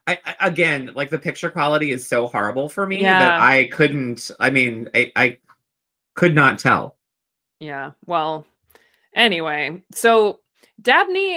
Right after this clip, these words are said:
Speaker 2: is being polite when she first sits down about the whole hotel thing, and she says, you know, "I miss you. It's weird being there without you," which is a polite thing to say because it's clearly a lie. And they start talking about the fight supposedly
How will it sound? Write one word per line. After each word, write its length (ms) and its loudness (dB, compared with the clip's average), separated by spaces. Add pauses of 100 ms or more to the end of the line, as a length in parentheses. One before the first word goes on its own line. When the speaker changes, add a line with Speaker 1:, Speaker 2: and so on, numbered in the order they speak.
Speaker 2:
is 140 -4
being 280 -2
polite 480 -4
when 120 -8
she 160 -10
first 280 -6
sits 260 -8
down 260 -2
about 200 -2
the 60 -6
whole 300 0
hotel 400 -4
thing, 320 -6
and 100 -8
she 140 -8
says, 340 -2
you 80 -4
know, 180 -2
"I 100 0
miss 280 0
you. 140 2
It's 160 -6
weird 240 0
being 240 -2
there 180 0
without 340 -2
you," 160 -8
which 160 -6
is 120 0
a 80 6
polite 320 2
thing 160 0
to 60 -2
say 200 0
because 240 -4
it's 160 -12
clearly 300 -6
a 80 -6
lie. 280 -8 (760)
And 520 4 (300)
they 140 4
start 460 0
talking 580 -2
about 560 2
the 100 -6
fight 460 -2
supposedly 760 -6